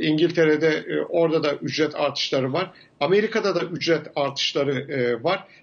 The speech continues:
Tabii bu bir taraftan enerji fiyatlarındaki artış,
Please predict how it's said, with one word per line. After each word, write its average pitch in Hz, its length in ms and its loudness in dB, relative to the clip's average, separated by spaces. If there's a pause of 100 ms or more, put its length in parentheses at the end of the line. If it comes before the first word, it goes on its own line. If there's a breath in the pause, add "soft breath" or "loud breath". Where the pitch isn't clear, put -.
Tabii 208 260 2
bu 226 300 2 (200)
bir 208 100 -4
taraftan 220 580 -2
enerji 202 440 0
fiyatlarındaki 185 760 0
artış, 175 680 -2